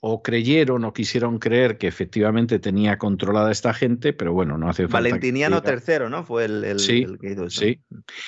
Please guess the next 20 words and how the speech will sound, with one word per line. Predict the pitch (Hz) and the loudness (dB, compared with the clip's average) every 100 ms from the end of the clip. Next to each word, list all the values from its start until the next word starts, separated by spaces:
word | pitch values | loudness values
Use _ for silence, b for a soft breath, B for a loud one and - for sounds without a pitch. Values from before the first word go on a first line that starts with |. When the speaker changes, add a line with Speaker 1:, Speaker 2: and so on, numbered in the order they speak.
| B B | B B
Speaker 1:
Y | 127 143 151 160 - | 4 6 6 4 0
efectivamente, | 107 - 101 127 127 131 123 135 | 0 0 0 2 4 2 2 2
bueno, | 120 95 | 2 0
pues | 85 95 | -4 -4
en | 95 | -2
aquel | - 104 | 0 0
momento | 107 110 113 110 | 2 2 2 0
no | 92 95 | -2 -2
se | 98 | -2
quedaron | 98 95 98 101 | 0 0 0 2
ahí, | 117 131 135 | 4 4 4
entraron | 110 92 98 92 92 | 2 0 -2 -2 0
en | 92 104 | 2 4
Numidia, | 139 139 123 117 110 113 | 6 6 6 6 4 2
entraron | 98 90 92 92 95 | 0 -2 0 0 2
en | 95 | 4
Mauritania, | 104 110 110 113 110 120 120 117 | 4 4 4 2 2 2 4 2
entraron | 110 87 101 101 98 | 0 0 -2 0 -2
en | 90 | -2
Tripolitania, | 104 90 104 107 - 117 117 131 | -2 0 2 2 4 4 4 2